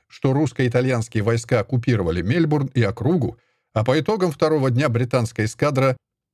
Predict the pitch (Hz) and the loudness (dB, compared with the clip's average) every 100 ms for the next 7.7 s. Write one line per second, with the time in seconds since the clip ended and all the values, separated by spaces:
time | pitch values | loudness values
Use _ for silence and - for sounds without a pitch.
0 | _ - 120 160 175 196 165 139 131 139 | _ -4 0 0 0 2 2 2 0 0
1 | 170 190 104 107 - 120 120 175 135 131 | 0 0 0 -2 -2 -2 0 2 2 2
2 | 127 135 120 156 110 95 90 87 120 - | 2 0 0 0 0 -4 -8 -4 -4 -2
3 | 123 90 82 - 98 - 95 90 185 143 | -2 -2 -4 -6 -6 -4 -4 -2 0 0
4 | 147 139 - 139 165 196 160 120 - - | -2 -4 -2 0 2 2 2 0 -4 -6
5 | 127 139 90 71 _ _ _ _ - 123 | -4 -2 -4 -8 _ _ _ _ -4 -2
6 | 117 185 175 165 147 135 131 - 175 147 | 0 2 2 2 2 0 -2 0 -2 0
7 | 113 110 120 131 123 92 | -2 0 0 0 -2 -4